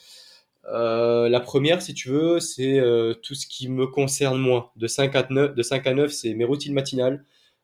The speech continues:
euh, mon temps d'introspection pour moi, mon entraînement personnel. Voilà, ça c'est de cinq à, de cinq heures à huit heures et demie, tu vois, grosso modo. Euh, de neuf heures à treize heures, c'est où je suis dans un, dans un état de flow où je suis un peu, euh, instoppable,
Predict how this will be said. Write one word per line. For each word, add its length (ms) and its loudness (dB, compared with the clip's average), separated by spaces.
euh, 300 0
mon 160 -2
temps 180 -4
d'introspection 600 -4
pour 160 -4
moi, 320 0
mon 160 -2
entraînement 340 -2
personnel. 460 -4
Voilà, 300 -10
ça 140 -12
c'est 120 -12
de 60 -10
cinq 200 -6
à, 140 0
de 140 -6
cinq 200 -2
heures 120 4
à 20 4
huit 180 -2
heures 80 0
et 60 0
demie, 120 -8
tu 120 -10
vois, 180 -6
grosso 260 -4
modo. 300 -4
Euh, 460 4
de 140 2
neuf 180 6
heures 120 4
à 60 2
treize 260 0
heures, 260 0
c'est 240 -6
où 180 -2
je 140 -2
suis 200 -4
dans 280 0
un, 460 0
dans 140 0
un 80 6
état 180 6
de 60 2
flow 260 2
où 60 2
je 80 -4
suis 160 0
un 80 2
peu, 260 4
euh, 480 2
instoppable, 760 0